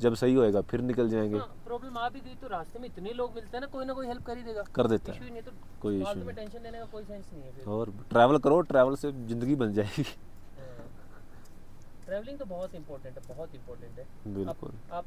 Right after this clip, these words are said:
Speaker 2: आपने वो vlog देखा भी होगा पाजी का, कि जिसमें, या reels देखी होगी, जिसमें एक वो पाजी थे सत्तर साल के। तो
Speaker 1: हाँ।
Speaker 2: सोचो, हम जिस एज में हैं, सत्तर साल वाले से जब बैठ के बातें करेंगे,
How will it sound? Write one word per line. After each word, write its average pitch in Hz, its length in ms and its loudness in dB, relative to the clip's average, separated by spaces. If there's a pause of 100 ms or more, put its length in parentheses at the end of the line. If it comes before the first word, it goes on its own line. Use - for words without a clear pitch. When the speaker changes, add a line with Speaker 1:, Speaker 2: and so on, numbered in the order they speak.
(120)
Speaker 2:
आपने 190 480 -6
वो 180 220 -8
vlog 180 240 -10
देखा 170 220 -8
भी 170 100 -8
होगा 151 160 -6
पाजी 139 280 -6
का, 139 160 -8 (340)
कि 147 60 -10
जिसमें, 151 680 -10
या 147 220 -2
reels 151 360 -8
देखी 147 320 -12
होगी, 139 200 -10
जिसमें 143 320 -10
एक 143 220 -10
वो 139 240 -10 (480)
पाजी 143 280 -6
थे 151 60 -10
सत्तर 143 260 -10
साल 123 240 -6
के। 113 140 -10
तो - 280 -8
Speaker 1:
हाँ। 104 260 6
Speaker 2:
सोचो, - 540 -8
हम 190 300 -8
जिस 190 140 -10
एज 180 200 -8
में 185 140 -8
हैं, 185 100 -8
सत्तर 180 260 -10
साल 185 220 -8
वाले 180 220 -8
से 185 160 -10
जब 175 120 -8
बैठ 160 200 -6
के 175 80 -10
बातें 165 280 -6
करेंगे, 165 340 -10